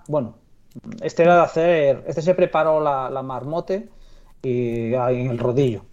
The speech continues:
Este era de estar cinco o seis horas cuando para, antes del confinamiento. Para nosotros era lo que hicimos después alguna vez durante tiempo, que nos, en, yo lo tildaba de chiflado.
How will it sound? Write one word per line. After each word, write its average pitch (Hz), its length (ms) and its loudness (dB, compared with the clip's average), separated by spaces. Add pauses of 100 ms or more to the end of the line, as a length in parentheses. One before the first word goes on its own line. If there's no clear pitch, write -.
(120)
Este 117 180 -10
era 139 240 6 (100)
de 143 140 -2
estar 147 240 2
cinco 160 340 0
o - 20 2
seis 143 260 -2
horas 160 360 -2
cuando 139 300 0
para, 139 240 -2
antes 170 160 2
del 185 80 6
confinamiento. 156 640 -2
Para 139 180 -8
nosotros 175 200 0
era 202 420 2 (160)
lo 143 80 -10
que 143 80 -6
hicimos 190 300 -2
después 190 400 0
alguna 160 260 -6
vez 160 320 -6
durante 139 400 -2
tiempo, 180 540 -2
que - 80 -4
nos, 139 180 -4
en, 143 400 -6 (300)
yo 180 220 6 (100)
lo 156 160 -2
tildaba 156 320 0
de 185 80 4
chiflado. 131 500 -4